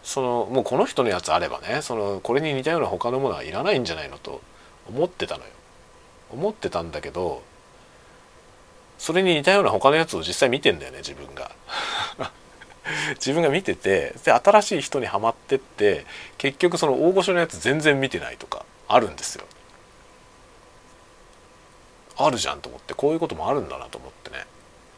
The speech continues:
最近ちょっと考え方が少し変わってきました。というようなことをね、最近いろいろ考えております。ただまあ僕のチャンネルはまあ完全に、え、沈没。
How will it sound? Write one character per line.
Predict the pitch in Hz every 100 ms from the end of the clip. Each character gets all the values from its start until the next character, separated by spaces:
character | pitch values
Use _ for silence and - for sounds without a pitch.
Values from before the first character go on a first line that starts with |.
| - - - - - - -
最 | - 120
近 | 113 104
ち | 107
ょ |
っ |
と | -
考 | 110 117 117
え |
方 | 117 104
が | 78
少 | - 82
し | -
変 | 80
わ | 80
っ |
て | -
き | 71
ま | -
し | -
た。 | - - - - - - - - - - - - - - - - - - - - - -
と | 123
い | 127 98
う | 80 - - - - - -
よ | 78
う |
な | 76
こ | -
と | - 58 - - -
を | -
ね、 | - -
最 | - -
近 | - - -
い | -
ろ |
い | 65
ろ |
考 | - 71 65
え | -
て |
お | -
り |
ま | -
す。 | - - -
た | 151
だ | 117
ま | 110
あ |
僕 | 110 101 127
の | 131
チ | 131
ャ | 123
ン | 123
ネ |
ル | 117
は | 127 120
ま | 90
あ |
完 | 85 95 101
全 | 98 104 110
に、 | 113 - - - - - - - - 71
え、 | 71
沈 | - 110
没。 | 85 82 -